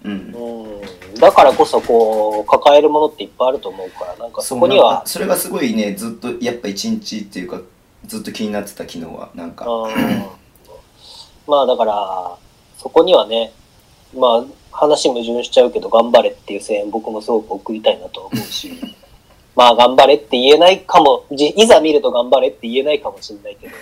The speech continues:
Speaker 2: ど。
Speaker 1: うん。なるほどね。
Speaker 2: まあでもね、来年の、来シーズンのオフは松トーク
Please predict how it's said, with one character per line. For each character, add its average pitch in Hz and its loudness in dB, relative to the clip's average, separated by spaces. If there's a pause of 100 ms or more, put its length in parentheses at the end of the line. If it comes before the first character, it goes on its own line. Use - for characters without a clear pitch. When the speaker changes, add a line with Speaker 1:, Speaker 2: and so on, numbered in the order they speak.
(560)
Speaker 2:
ど。 113 -8
Speaker 1:
う 107 -6
ん。 98 -8
な - -12
る - -16
ほ - -20 (920)
ど 95 -16
ね。 95 -12
Speaker 2:
ま 135 -2
あ 120 -2
で 139 -2
も 110 -8
ね、 147 -8 (1400)
来 131 2
年 151 2
の、 160 0
来 160 6
シ 208 -6
ー 208 -4
ズ 220 -2
ン - -4
の 170 0
オ 185 0
フ 208 -2
は 175 6
松 147 2
ト 214 6
ー 202 -4
ク 147 2